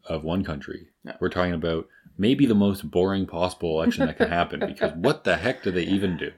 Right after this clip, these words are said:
Speaker 2: Yeah. Have you, have you ever seen a European Union ballot? They're, like, huge.
Speaker 1: Yeah.
Speaker 2: They're really, really
Speaker 1: They're
Speaker 2: long.
Speaker 1: enormous. Um, so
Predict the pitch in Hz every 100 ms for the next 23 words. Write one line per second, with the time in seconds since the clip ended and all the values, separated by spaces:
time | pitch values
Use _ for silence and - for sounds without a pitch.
0 | _ 156 - - - 156 185 - - -
1 | 175 208 294 - 170 175 165 156 151 156
2 | 147 147 143 143 139 139 139 139 - -
3 | 143 180 - _ - 151 151 - - 135
4 | 120 - - - 101 135 139 135 139 135
5 | 131 123 120 117 85 82 82 73 71 -
6 | _ _ _ _ _ _ - 90 87 82
7 | 78 - 110 101 95